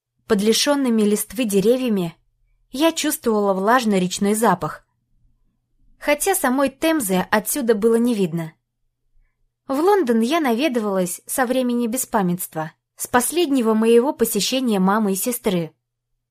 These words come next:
Не собиралась я заходить к ним и сегодня, и в ближайшем будущем. Наконец, я добралась до нужного места.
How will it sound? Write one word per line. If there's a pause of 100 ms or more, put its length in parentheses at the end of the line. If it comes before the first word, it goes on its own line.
Не
собиралась
я
заходить
к
ним
и
сегодня, (280)
и
в
ближайшем
будущем. (1080)
Наконец, (300)
я
добралась
до
нужного
места.